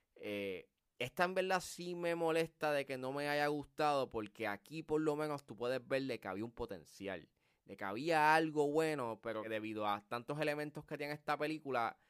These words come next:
afectan grandemente el resultado final de Wakanda Forever.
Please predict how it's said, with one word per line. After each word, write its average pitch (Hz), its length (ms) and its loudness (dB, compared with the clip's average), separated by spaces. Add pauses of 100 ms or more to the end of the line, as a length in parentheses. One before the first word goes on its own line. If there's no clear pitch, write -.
(520)
afectan 139 560 4
grandemente 131 840 -2
el 113 60 0
resultado 117 600 0
final 120 500 -2 (560)
de 107 560 -2
Wakanda 117 440 0
Forever. 90 560 -6